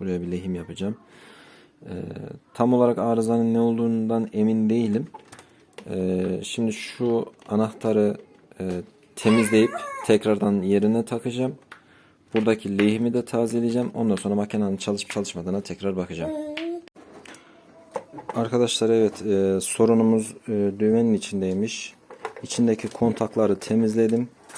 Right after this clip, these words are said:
Yeniden yerine taktım. E, makinamız çalışır hale geldi.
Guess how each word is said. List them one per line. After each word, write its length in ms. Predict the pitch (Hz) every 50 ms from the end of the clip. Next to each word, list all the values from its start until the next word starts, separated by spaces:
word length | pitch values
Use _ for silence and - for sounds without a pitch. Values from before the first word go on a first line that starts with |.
| - - - - -
Yeniden 340 | 110 110 117 117 113 110 104
yerine 460 | 101 98 101 107 107 110 107 104 95
taktım. 480 | - - 117 110 - - - 117 117 120 - - - - - - - - - - - - - - - -
E, 380 | 104 98 95 92 90 90 90 90 90 85 85 - - - - - _ _ _ _ _ _ _ _ _ - - - - - - - - - -
makinamız 560 | 117 110 110 - 117 107 104 107 120 117 -
çalışır 420 | - - - 107 113 107 - 113 101
hale 320 | 98 98 92 95 98 110
geldi. 440 | 107 101 104 104 95 87 85 92